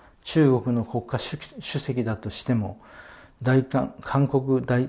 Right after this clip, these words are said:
大使館に向かって命令することはできません。そこは自分たちの国ではないからです。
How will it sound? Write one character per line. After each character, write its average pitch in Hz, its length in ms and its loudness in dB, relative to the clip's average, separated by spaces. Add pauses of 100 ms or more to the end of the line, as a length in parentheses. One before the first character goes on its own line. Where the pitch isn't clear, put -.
(120)
大 131 180 0
使 - 160 -6
館 117 180 0
に 123 360 -2
向 117 100 -6
か 120 140 0
っ - 100 -4
て 113 100 -8
命 123 220 0
令 127 100 2
す - 180 -8
る 131 80 0
こ 127 120 -4
と 165 140 0
は 143 80 2
で 104 100 -6
き - 120 -10
ま 95 120 -2
せ - 180 -12
ん。 - 100 -12 (2000)
そ - 160 -10
こ 120 140 -4
は 127 320 0
自 123 160 -2
分 127 180 2
た 117 120 2
ち - 100 -12
の 107 100 -4
国 123 340 -2
で 127 100 0
は 127 360 -2 (120)
な 123 160 -4
い 101 60 -6
か - 160 -8
ら 98 80 -6
で 117 180 -12
す。 - 320 -16